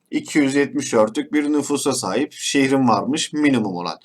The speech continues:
Ama dediğim gibi hangi şehir oldu şu anda belli değil. Ee, yine dediğim gibi gruplama yapısından sonra bunların çok daha aktif şekilde nasıl kullanıldığını göreceksiniz. Ee,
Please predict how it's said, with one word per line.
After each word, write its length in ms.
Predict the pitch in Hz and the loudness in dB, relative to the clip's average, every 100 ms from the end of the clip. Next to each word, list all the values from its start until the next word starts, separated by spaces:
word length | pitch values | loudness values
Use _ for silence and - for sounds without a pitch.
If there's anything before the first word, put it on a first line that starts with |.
| - - - | -20 -6 0
Ama 240 | 156 147 | 4 6
dediğim 260 | 160 160 131 | 6 6 4
gibi 160 | 107 | 0
hangi 340 | 104 156 147 127 | 2 4 4 2
şehir 260 | - 120 | 0 2
oldu 320 | 135 123 123 | 4 4 2
şu 160 | 147 - | 0 2
anda 320 | 107 110 127 | 2 0 -2
belli 400 | 107 104 131 143 | -2 -2 -4 0
değil. 260 | 120 113 135 _ - - _ - | 2 2 0 _ -20 -20 _ -10
Ee, 60 | 98 95 92 92 101 | -6 -4 -2 -2 -2
yine 340 | 131 127 131 | 0 0 0
dediğim 240 | 131 131 117 | 0 2 2
gibi 120 | 110 | 0
gruplama 420 | 123 123 123 127 120 | 0 0 2 2 2
yapısından 500 | 117 - 123 120 113 | 0 -2 2 2 2
sonra 380 | - 113 127 | 0 -2 -2
bunların 340 | 123 113 117 127 | 0 0 0 -2
çok 340 | 123 131 - | 2 2 2
daha 200 | 113 120 | -2 2
aktif 360 | 110 110 - 113 | 2 0 -4 -8
şekilde 400 | 117 107 104 123 | -6 -6 -4 0
nasıl 300 | 123 123 120 | 0 0 -4
kullanıldığını 640 | 113 110 101 95 92 120 | -4 -4 -4 -6 -4 0
göreceksiniz. 760 | 135 120 110 107 - 98 - - _ _ - - - - _ _ _ | 6 6 6 0 -8 -12 -12 -14 _ _ -20 -20 -20 -20 _ _ _
Ee, 80 | - | -2